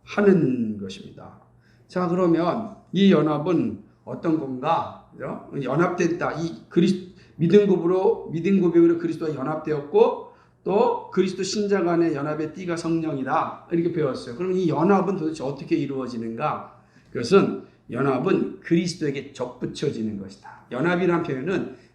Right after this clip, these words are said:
그리스도에게 접붙여진다라고 하는 거예요. 오늘 우리가 읽은 이 로마서 십일 장 십칠 절과 이십칠 절에서는 성-, 어, 어, 그리스도와의 연합을 접붙임이라고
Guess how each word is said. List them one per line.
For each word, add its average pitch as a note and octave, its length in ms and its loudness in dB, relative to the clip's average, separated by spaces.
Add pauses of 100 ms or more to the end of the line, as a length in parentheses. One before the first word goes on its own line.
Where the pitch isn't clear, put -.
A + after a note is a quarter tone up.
(100)
그리스도에게 D#3+ 760 2
접붙여진다라고 B2+ 1500 -2
하는 C3 220 -2
거예요. G2+ 180 -10 (400)
오늘 G3+ 200 6
우리가 E3+ 340 2
읽은 D3 720 -4
이 D3+ 140 -10
로마서 - 840 -4 (920)
십일 E3+ 340 2
장 D#3+ 160 -2
십칠 F3 440 -4
절과 D3+ 240 0
이십칠 D3 520 -6
절에서는 D3 800 2 (380)
성-, G3 260 2
어, D3 220 -4 (100)
어, C3 380 -4
그리스도와의 F#3 680 2
연합을 B2+ 760 -4
접붙임이라고 D3+ 1400 -4